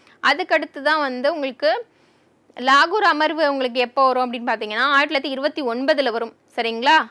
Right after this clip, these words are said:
அதுக்கடுத்து தான் காந்திஜியோட உப்பு சத்தியாகிரகம் உங்களுக்கு ஆயிரத்தி தொள்ளாயிரத்தி முப்பதுல வரும். ஃபர்ஸ்ட் இந்த நேரு அறிக்கை அப்படின்னா என்ன அப்படிங்கிறத பார்க்கலாம். அரசியல் சாசன வரைவுக்காக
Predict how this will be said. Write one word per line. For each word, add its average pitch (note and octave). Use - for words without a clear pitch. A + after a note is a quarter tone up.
அதுக்கடுத்து A#3+
தான் B3+
காந்திஜியோட C4
உப்பு B3
சத்தியாகிரகம் A#3
உங்களுக்கு B3+
ஆயிரத்தி C4
தொள்ளாயிரத்தி D4+
முப்பதுல B3+
வரும். G#3+
ஃபர்ஸ்ட் -
இந்த A4
நேரு E4
அறிக்கை D4+
அப்படின்னா C4
என்ன C4+
அப்படிங்கிறத B3
பார்க்கலாம். B3
அரசியல் A#4
சாசன C#4+
வரைவுக்காக A#3+